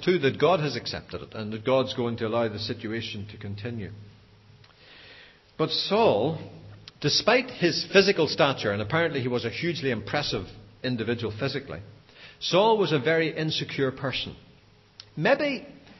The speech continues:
it was part of his Benjamite heritage. Maybe he was never really completely sure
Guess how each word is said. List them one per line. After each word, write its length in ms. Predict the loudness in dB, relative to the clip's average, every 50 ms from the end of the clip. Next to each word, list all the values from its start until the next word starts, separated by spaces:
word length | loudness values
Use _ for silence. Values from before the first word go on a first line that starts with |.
| -12 -4 -2
it 140 | 0 2
was 160 | 2 2 2 2
part 260 | 2 2 4 4 4
of 80 | 2
his 160 | 0 0 0 2
Benjamite 480 | 2 2 2 2 0 0 0 -2 -2
heritage. 760 | -2 0 2 4 4 4 4 0 -4 -8 -6 -8 -8 -8 -10 -14 -20 -20 _ _ -20 -20 -20 -20 -20 -16 _
Maybe 300 | 0 2 4 4 4 4
he 160 | 4 4 4 4
was 160 | 2 2 4
never 280 | 4 4 6 6 4
really 360 | 4 6 8 8 8 8 6 4
completely 680 | 2 0 -2 -2 -2 -2 0 2 2 2 0 -2 0
sure 540 | 2 2 2 4 4 4 4 4 2 -2